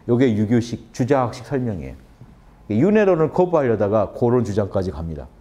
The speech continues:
그러니까 윤회론을 거부하면요, 설명이 힘들어지는 게 있어요. 즉, 분명히 우리가 영성 재능으로 볼 때 이 재능이 누구는 탁월하고 누구는 낮아요. 누구는 예수님급이고 누구는 아주 그냥 소시오란 말이에요.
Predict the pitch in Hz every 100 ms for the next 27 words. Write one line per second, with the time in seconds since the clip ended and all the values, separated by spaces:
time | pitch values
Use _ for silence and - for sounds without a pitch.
0 | - _ - - - 151 127 - 156 247
1 | 269 254 226 - 196 208 196 151 131 160
2 | 110 220 226 214 208 226 240 196 147 127
3 | 95 - 87 82 - - - - - _
4 | - 151 151 220 285 302 233 214 185 143
5 | 165 208 202 165 156 170 139 120 110 135
6 | 170 - 135 139 151 117 156 214 208 -
7 | 220 214 190 143 120 120 160 139 - -
8 | - - 107 101 110 139 113 123 87 95
9 | 131 208 226 190 214 214 196 170 156 135
10 | 135 120 143 175 147 117 - - - -
11 | - 202 147 143 135 127 202 214 208 165
12 | 135 107 98 98 127 95